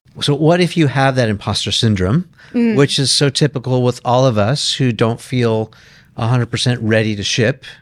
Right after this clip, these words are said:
Speaker 2: Yeah.
Speaker 1: Right? O-, o-, what do you say to that?
Speaker 2: I interviewed Martha Stewart, uh, like, three years ago, and I asked her about imposter syndrome, and she was like, "I have no idea what that is." And it
Speaker 1: <laughs> Of
Speaker 2: was
Speaker 1: course.
Speaker 2: my favorite answer of
Speaker 1: Yeah,
Speaker 2: all time.
Speaker 1: Martha, that's, that
Speaker 2: Yes.
Speaker 1: fits.
Speaker 2: Yeah.
Speaker 1: But like how for, for everyone else.
Speaker 2: Yes, yeah.
Speaker 1: She's not a
Speaker 2: No,
Speaker 1: badass.
Speaker 2: totally. But I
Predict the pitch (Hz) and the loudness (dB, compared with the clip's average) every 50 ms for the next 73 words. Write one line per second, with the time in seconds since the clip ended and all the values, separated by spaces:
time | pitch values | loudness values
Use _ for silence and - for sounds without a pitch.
0 | _ _ _ _ _ _ _ _ _ _ - 214 220 220 123 127 - 127 123 - | _ _ _ _ _ _ _ _ _ _ -4 -2 -2 0 -2 -4 -6 -10 -10 -10
1 | - 143 - - - - _ - 143 127 123 123 - - 120 107 104 104 101 90 | -8 -10 -10 -10 -14 -18 _ -6 -2 -2 -2 -2 -2 -2 -4 -4 -4 -4 -4 -6
2 | 92 - _ - - 220 233 247 269 285 285 277 277 262 262 262 262 226 220 202 | -6 -10 _ -4 0 0 0 0 0 -2 -2 -2 -4 -2 -2 -4 -4 -4 -2 -2
3 | 190 208 214 220 220 - - - 202 196 202 202 202 - - - - 202 - - | -4 -4 -4 -6 -8 -8 -8 -6 -4 -2 -2 -2 -4 -6 -6 -6 -6 -6 -6 -6
4 | - - 202 202 - - 208 202 208 208 196 190 190 - 208 196 196 185 190 196 | -8 -8 -8 -8 -10 -10 -8 -6 -6 -4 -6 -6 -6 -6 -6 -4 -4 -4 -4 -4
5 | 196 190 180 185 170 196 - - 208 196 202 196 196 196 202 - 185 185 - - | -4 -4 -4 -4 -4 -6 -6 -6 -6 -4 -4 -4 -6 -6 -8 -6 -8 -8 -8 -10
6 | 196 - - 190 190 196 190 190 196 196 - 190 185 208 202 196 196 196 190 190 | -12 -12 -10 -10 -8 -6 -6 -6 -6 -8 -8 -8 -8 -8 -8 -6 -6 -6 -6 -6
7 | 190 190 - 214 - - - - - - - - - - - - - 202 - 220 | -8 -10 -10 -8 -8 -8 -8 -8 -8 -8 -8 -8 -8 -8 -8 -4 -4 -2 -2 -2
8 | 220 - 233 233 208 135 - 233 269 - - 269 254 254 233 247 254 254 - 226 | 0 0 0 0 2 2 2 0 0 -2 0 0 2 2 2 2 0 0 0 0
9 | 220 226 240 - 233 226 220 240 262 - - 240 - - 127 117 349 - - - | -2 -2 -2 0 0 2 2 2 2 0 -2 -2 0 0 0 0 -2 -6 -10 -10
10 | - - 120 120 127 120 - 123 110 104 117 113 - - - - - - - 127 | -6 -2 0 2 2 2 0 -2 0 0 -2 -2 -4 -6 -8 -8 -8 -8 -4 -2
11 | 127 117 101 113 147 123 - - - - - - - 165 - 160 165 196 190 220 | -2 0 0 0 0 -2 -2 -4 -8 -12 -12 -8 -8 -6 -2 0 0 0 2 0
12 | 220 190 196 196 175 156 170 170 160 151 143 135 135 131 123 120 110 87 - - | 0 0 -2 -4 -4 -2 -2 -2 0 0 0 0 0 0 0 0 -2 -4 -4 -6
13 | 294 - - 247 240 254 240 262 254 240 - - - - 139 127 120 110 104 110 | -2 -2 0 0 -2 -2 -2 0 0 0 0 -2 -4 -2 0 0 0 0 2 0
14 | 101 98 95 90 90 98 - - 277 262 240 233 220 214 214 262 - - - 285 | 0 0 -2 -6 -10 -10 -6 -2 -2 -2 -2 -2 -4 -4 -4 -6 -6 -6 -4 -2
15 | 330 381 440 | -2 -2 -4